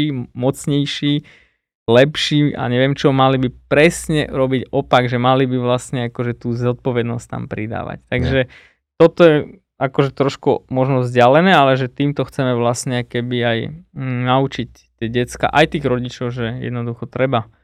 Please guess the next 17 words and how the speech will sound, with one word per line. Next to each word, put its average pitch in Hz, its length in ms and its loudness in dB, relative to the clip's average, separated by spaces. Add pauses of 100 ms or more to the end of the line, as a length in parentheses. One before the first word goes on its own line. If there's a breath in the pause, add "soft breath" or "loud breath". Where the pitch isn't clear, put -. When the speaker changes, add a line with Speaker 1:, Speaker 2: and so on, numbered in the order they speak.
(240)
Speaker 1:
eh, 120 80 -4 (600)
nielen 123 560 -2
chváliť 123 460 2
svoje 120 280 -4
dieťa, 117 380 -4 (300)
že 123 300 -8
dobre 117 340 -2
programuje, 131 560 0
ale 120 300 2
že 120 120 -6
čo 127 200 -4
aj 120 120 0
s 117 120 -10
tým 120 180 -8
vlastne, 117 400 -6
aký 117 220 -8
dopad 113 340 -6